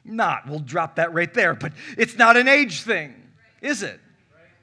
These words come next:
Maybe you've been so fortunate to meet people like that. It's something that has to be worked on. And so what I've learned is it's fairly stripping sometimes. You have to give up things, things that are familiar. And so write this down.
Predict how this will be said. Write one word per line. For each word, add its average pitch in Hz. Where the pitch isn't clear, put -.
Maybe 196
you've 226
been 160
so 147
fortunate 127
to 127
meet 120
people 120
like 110
that. 113
It's 156
something 190
that 156
has 170
to 165
be 143
worked 123
on. 110
And 117
so 139
what 139
I've 143
learned 131
is 156
it's -
fairly 180
stripping 117
sometimes. 110
You 151
have 151
to 170
give 151
up 208
things, 117
things 175
that 160
are 156
familiar. 151
And 117
so 135
write 160
this 147
down. 110